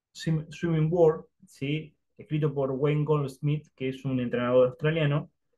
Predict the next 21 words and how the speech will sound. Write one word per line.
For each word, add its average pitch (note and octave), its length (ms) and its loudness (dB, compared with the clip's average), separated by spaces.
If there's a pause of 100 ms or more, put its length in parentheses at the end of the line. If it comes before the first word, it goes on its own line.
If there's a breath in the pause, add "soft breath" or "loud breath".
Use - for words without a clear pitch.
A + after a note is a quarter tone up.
(240)
y, G#3+ 400 -2 (100)
em, D#3 1200 0 (380)
que G#3 100 2
hace G#3+ 240 2
mención G3 680 0
a D#3+ 100 0
su, - 340 -10
en D3+ 100 2
el D#3 240 2
tiempo G#3 380 2
que F3 80 0
él F3 60 0
conoció F3 720 0 (260 loud breath)
a E3+ 380 0
Gennady F3+ 480 4
Tureski, D#3 500 0
que C3+ 100 -8
fue D3+ 300 2
el C#3 120 -2
entrenador C3+ 500 2
de D3+ 340 0